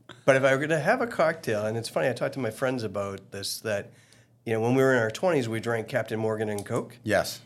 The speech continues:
Speaker 1: And that has kind of stayed as my drink.
Speaker 2: Okay.
Speaker 1: And I feel very young about that. Like, it ma-, it makes me feel kinda immature. Like, I should have a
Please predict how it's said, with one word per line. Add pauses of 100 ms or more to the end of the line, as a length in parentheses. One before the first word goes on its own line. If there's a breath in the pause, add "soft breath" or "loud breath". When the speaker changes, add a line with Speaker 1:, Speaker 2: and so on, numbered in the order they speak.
Speaker 1:
And
that
has
kind
of
stayed
as
my
drink.
Speaker 2:
Okay.
Speaker 1:
And
I
feel
very
young (480)
about
that.
Like,
it
ma-,
it
makes
me
feel
kinda
immature. (540 soft breath)
Like,
I
should
have
a